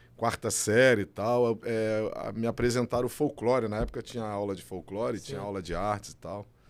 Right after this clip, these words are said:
Speaker 1: E aí no folclore tinha a coisa do atabaque ali e tal, que era um instrumento que eu vi lá. Falei, "Pô, tá, eu já sei batucar um pouquinho na mesa e tal."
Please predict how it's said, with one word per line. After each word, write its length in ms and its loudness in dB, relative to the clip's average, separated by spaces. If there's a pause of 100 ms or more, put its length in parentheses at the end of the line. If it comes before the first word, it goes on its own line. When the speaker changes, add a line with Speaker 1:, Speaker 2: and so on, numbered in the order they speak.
(520)
Speaker 1:
E 80 -6
aí 320 2
no 140 0
folclore 580 2
tinha 260 -2
a 20 -8
coisa 240 0
do 100 -2
atabaque 600 0
ali 220 -4
e 40 -8
tal, 360 -8 (140)
que 140 -6
era 80 0
um 60 -4
instrumento 420 -6
que 80 -8
eu 60 -4
vi 160 -4
lá. 180 -2
Falei, 220 -14
"Pô, 220 -12 (100)
tá, 100 -14 (100)
eu 60 -6
já 100 -6
sei 160 -4
batucar 320 0
um 60 -8
pouquinho 320 -10
na 100 -4
mesa 380 4
e 40 -12
tal." 320 0